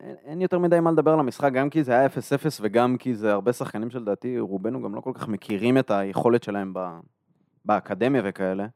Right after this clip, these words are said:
חייב לומר שלי אחרי זה הייתי בעבודה, ואמרתי, "אוקיי, בוא נראה רגע מה המספרים של ה-, של הקבוצות בהגרלה."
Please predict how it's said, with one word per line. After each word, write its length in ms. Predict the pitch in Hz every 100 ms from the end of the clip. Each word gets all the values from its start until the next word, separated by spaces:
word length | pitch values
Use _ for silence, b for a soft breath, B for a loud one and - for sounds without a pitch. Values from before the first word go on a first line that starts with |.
| _ _ _ _
חייב 140 | 117
לומר 200 | 123 127
שלי 280 | 120 120 131
אחרי 400 | 113 - 123 156
זה 180 | 117 113
הייתי 220 | 113 120
בעבודה, 480 | 113 107 95 95 127 113
ואמרתי, 1040 | 95 95 92 _ _ _ _ _ 127 135
"אוקיי, 360 | 135 - 147 120
בוא 160 | 123
נראה 200 | 160 151 143
רגע 200 | 147 123
מה 140 | 120
המספרים 760 | 131 120 - 120 98 120 127 117
של 220 | 117 101
ה-, 460 | 92 87 87 87 85 98 _ _ _ _
של 140 | 101
הקבוצות 560 | - 90 92 - 135 98
בהגרלה." 480 | 104 98 98 101